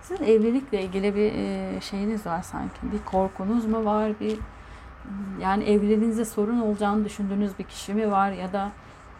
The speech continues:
e, istediğim evliliği yapmama engel olacak bir şeyler var diye düşünüyorsunuz sanki. Yani bağlı olduğunuz, e, bir yer. Yani aileniz olabilir. E,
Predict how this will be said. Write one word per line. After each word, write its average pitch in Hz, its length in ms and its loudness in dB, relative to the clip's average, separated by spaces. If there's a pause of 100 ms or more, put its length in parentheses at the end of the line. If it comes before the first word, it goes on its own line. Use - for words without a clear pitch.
(360)
e, 196 400 -2
istediğim 226 520 4
evliliği 214 720 6 (260)
yapmama 208 460 0
engel 214 340 6
olacak 220 360 0
bir - 40 -18
şeyler 202 320 0
var 180 220 -4
diye 175 160 -8
düşünüyorsunuz - 600 -8
sanki. - 340 -10 (1120)
Yani 190 240 4
bağlı 196 340 10
olduğunuz, 202 460 2 (360)
e, 180 260 -10
bir 185 60 -4
yer. 175 200 -4
Yani 185 200 2
aileniz 190 580 4
olabilir. 233 520 2 (1080)
E, 196 60 -4